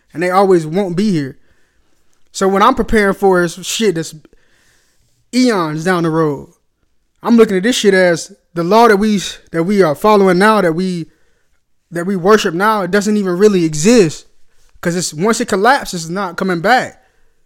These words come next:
So who is thinking about new ways of creating a new civilization? 'Cause this civilization right now, all it is is Greece. It's an extension of a Greco-Roman society.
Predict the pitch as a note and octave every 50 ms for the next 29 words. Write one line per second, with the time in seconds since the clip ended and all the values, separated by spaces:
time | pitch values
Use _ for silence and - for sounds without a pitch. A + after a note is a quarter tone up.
0 | _ _ _ _ _ _ _ - - F3+ D#3+ F#3+ B3 C4 A#3+ A3 A3 - A#3+ A#3
1 | A#3 A3+ G3 A3 G#3 E3 E3+ F#3+ A#3 B3 A3 A3+ G#3+ G3+ F3+ D#3+ D#3 D#3+ D3 C#3+
2 | C#3+ - - _ _ - - - _ _ _ _ _ - - F#3 F#3 F#3 F3 E3
3 | D#3 D#3+ F#3+ A3+ A3 - - G3 E3+ E3 D#3 D#3 D3 D3+ D3+ D3 C#3 - D3 -
4 | E3 D#3+ G3 G#3+ - - B3 A3+ A#3+ A#3 A3+ A#3+ B3 B3 - B3+ C4 C#4 D4+ D4
5 | C#4+ D4 D4 C#4 C#4+ D#4+ C#4+ B3 G3+ E3+ D3+ C3+ G3 C4 C4 G#3 D#3+ - - _
6 | _ _ _ _ _ _ _ _ - - G#3 F3 D#3 - - - A#3+ A#3+ - G#3+
7 | G#3 G3+ F#3+ E3 D#3 D#3 D3+ D3 G#3 A3+ A3 A3+ G#3 G3 F#3+ F#3+ G#3 G#3+ G3+ F#3+
8 | F#3 - D#3+ - - F#3 G#3+ G3+ E3 D3 - - A2